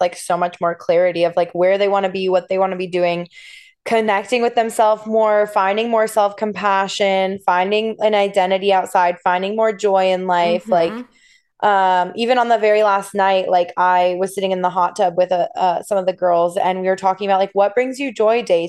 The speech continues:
Speaker 1: to day?" And it was really interesting hearing some of their answers. And, um, one of them was really, like, vulnerable and said, "You know what? That's a really hard question for me." And so, like, we were all able to be there and talk about it and talk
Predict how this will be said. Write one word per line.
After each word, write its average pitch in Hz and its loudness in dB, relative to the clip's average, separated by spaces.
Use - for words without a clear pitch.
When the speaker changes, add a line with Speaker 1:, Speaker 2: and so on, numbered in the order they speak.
Speaker 1:
to - -8
day?" - -2
And 185 0
it 202 2
was 208 0
really 220 2
interesting 214 -4
hearing 190 -2
some 196 0
of 196 -4
their 190 2
answers. 190 -2
And, 180 -2
um, 196 0
one 220 0
of 247 2
them 285 2
was 285 0
really, 233 -2
like, 202 -2
vulnerable 214 2
and 202 -4
said, 196 0
"You 214 -4
know 233 2
what? 254 2
That's 240 0
a 240 0
really 226 0
hard 220 -2
question 208 -4
for - -6
me." - -12
And 196 -2
so, 208 0
like, 202 0
we 220 2
were 214 2
all 226 4
able 220 2
to 208 -2
be 196 -4
there 170 0
and 170 -4
talk 220 0
about 180 2
it 160 0
and 170 -8
talk 233 -2